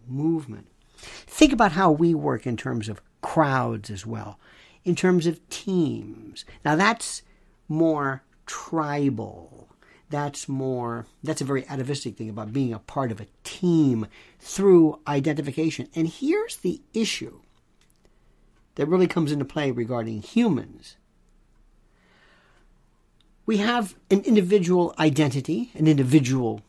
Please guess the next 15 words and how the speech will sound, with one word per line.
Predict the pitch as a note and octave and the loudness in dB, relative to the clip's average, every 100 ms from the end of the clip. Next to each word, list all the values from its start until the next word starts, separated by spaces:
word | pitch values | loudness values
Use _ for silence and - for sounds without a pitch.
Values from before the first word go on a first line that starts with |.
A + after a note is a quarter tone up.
| _ _ _ _ _ _ _ _ | _ _ _ _ _ _ _ _
person | - D3+ - C3 A#2+ | 0 2 2 -2 -2
that | A#2+ | -4
we | B2+ A#2+ A2+ A#2 _ _ - _ _ _ _ _ | -4 -2 -4 -8 _ _ -20 _ _ _ _ _
identify | D#3+ E3 C#3 C3+ | 2 2 0 -4
with, | B2 D#3 F3 - _ _ | -2 -2 -2 -6 _ _
us, | C3+ C3 G#3 - - - _ _ - | -2 -2 -6 -8 -10 -14 _ _ -2
us, | D3 D3 - - | -2 -2 -10 -6
the | C3 C3 A#2+ A#2+ - _ _ _ _ _ _ _ _ _ _ _ _ | -2 0 -2 -6 -12 _ _ _ _ _ _ _ _ _ _ _ _
American | E3+ D#3+ D3 C#3 D3 C#3 | 2 4 2 0 -2 -4
or | C3 | -2
the | C3+ | 0
New | C#3 | 2
Yorker | C3 B2 B2+ C3 B2 A#2+ | 0 -2 -6 -8 -6 -8
or | |
the | A#2+ A#2+ | -8 -12